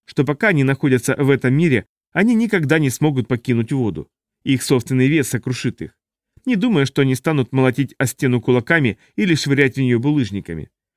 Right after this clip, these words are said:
Но с помощью своих мыслей они вербуют рабов и заставляют их восставать против всех неугодных им законов». Иона открыл дверь и выскользнул в уличную суету. Я остался на месте.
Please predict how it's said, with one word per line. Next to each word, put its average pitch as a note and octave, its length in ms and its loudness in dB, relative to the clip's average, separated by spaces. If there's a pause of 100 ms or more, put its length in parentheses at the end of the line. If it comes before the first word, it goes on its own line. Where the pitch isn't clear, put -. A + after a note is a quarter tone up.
(160)
Но C3 120 2
с B2+ 80 -4
помощью B2 400 0
своих B2 320 -2
мыслей F3+ 420 -2 (240)
они G#3 260 0
вербуют C#3 480 2
рабов C#3 300 0 (300)
и C3 80 0
заставляют D#3+ 580 0
их F#3 180 -4
восставать C#3+ 500 -2
против B2+ 280 -2
всех - 260 -2
неугодных A#2+ 560 -2
им B2 140 -4
законов». F#2 480 -8 (1040)
Иона A#2+ 380 2
открыл B2 260 0
дверь G3+ 240 -2 (160)
и C3 100 -2
выскользнул E3 540 0
в B2+ 100 -2
уличную B2 380 0
суету. A2+ 500 -4 (460)
Я A3+ 120 0
остался C3+ 360 -4
на A#2 120 -2
месте. - 400 -10